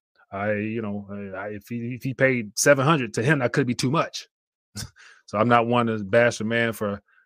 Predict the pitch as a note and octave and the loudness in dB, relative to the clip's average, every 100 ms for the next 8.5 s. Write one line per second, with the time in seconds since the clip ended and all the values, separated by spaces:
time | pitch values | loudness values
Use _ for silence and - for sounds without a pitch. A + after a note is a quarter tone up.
0 | _ - A#2+ - A2 A#2 B2 A2 G#2 D3+ | _ 0 0 0 0 4 4 2 -2 -2
1 | B2 G#2 A2 G#2 - A#2 A2 _ - C3+ | 0 0 -2 -2 -2 -2 -2 _ -2 0
2 | A#2 A#2 G#2+ C3+ A#2+ G2+ G2 G#2+ G2 - | 2 0 0 0 0 -4 -6 -6 -6 -8
3 | _ _ _ _ _ _ _ _ A#2 G2+ | _ _ _ _ _ _ _ _ -6 -2
4 | G2 A#2+ B2 A#2+ C3 A#2+ B2 A#2+ A#2+ C3+ | 0 0 2 0 0 0 0 2 0 0
5 | B2 A2 C3 C3 B2 - C#3 F#2 _ - | -2 2 0 0 -6 0 0 -2 _ -16
6 | G2+ G2+ A2 A2+ G#2 _ _ - A#2 A2+ | -12 -8 -6 -6 -8 _ _ -6 -2 0
7 | G#2+ B2 A2 F2 F#2 G#2 A#2 - G#2 G2+ | 0 0 -2 -8 -10 -10 -10 -8 -8 -8
8 | F2+ G2 G2+ C3 | -8 -8 -6 -8